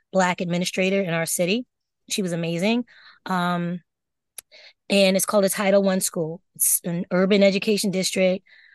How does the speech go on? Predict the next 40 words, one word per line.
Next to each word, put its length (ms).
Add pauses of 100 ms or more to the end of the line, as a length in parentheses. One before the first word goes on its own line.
high 300
poverty, 840
um, 560 (720)
high 280
needs, 720 (540)
uh, 500
mostly 360
Black 300
and 60
brown 200
children. 360
Now 160
it's 120
about 180
eighty 220
percent 440 (220)
Hispanic 460
and 100
Latino. 680 (420)
Um, 200
and 140
those 300
kids, 480 (380)
a 100
lot 240
of 120
them 180
come 240
from 180
two-parent 520
households. 680 (400)
A 260
lot 340
of 120
them 220
have 260
a 40
lot 220
of 100
love, 420